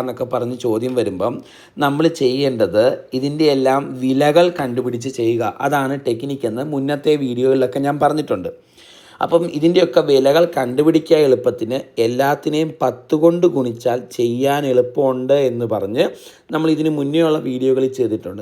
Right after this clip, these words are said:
നിങ്ങൾ ഓർക്കുന്നുണ്ടല്ലോ. അങ്ങനെ ഗുണിച്ച് നമ്മൾ വിലകൾ കണ്ടുപിടിക്കാൻ പോവാണ്. എന്നിട്ട് ആരോഹണ ക്രമത്തിൽ എഴുതാൻ പോവാം. അപ്പോൾ three by four-ൻ്റെ വില മുപ്പത് by നാലിൻ്റെ വിലയായിട്ട് മാറും, അല്ലേ?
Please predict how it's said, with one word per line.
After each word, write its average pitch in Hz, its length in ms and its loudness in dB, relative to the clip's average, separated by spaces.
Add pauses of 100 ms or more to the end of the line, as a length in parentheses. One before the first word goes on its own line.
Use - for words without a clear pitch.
നിങ്ങൾ 120 240 -4
ഓർക്കുന്നുണ്ടല്ലോ. 131 760 0 (680)
അങ്ങനെ 147 500 -2 (400)
ഗുണിച്ച് 135 400 -6 (100)
നമ്മൾ 127 160 -2 (120)
വിലകൾ 135 320 2 (100)
കണ്ടുപിടിക്കാൻ 117 560 0
പോവാണ്. 110 360 0 (200)
എന്നിട്ട് 180 300 -2 (100)
ആരോഹണ 117 360 -2 (100)
ക്രമത്തിൽ 113 340 -6
എഴുതാൻ 90 320 -4
പോവാം. 80 220 -14 (640)
അപ്പോൾ 170 140 4 (120)
three 175 240 2 (160)
by 175 100 6 (200)
four-ൻ്റെ 143 600 4
വില 101 200 2 (680)
മുപ്പത് 175 580 2 (140)
by 156 100 0 (160)
നാലിൻ്റെ 123 500 -4
വിലയായിട്ട് 120 520 -4
മാറും, 98 260 -8 (160)
അല്ലേ? 139 160 -2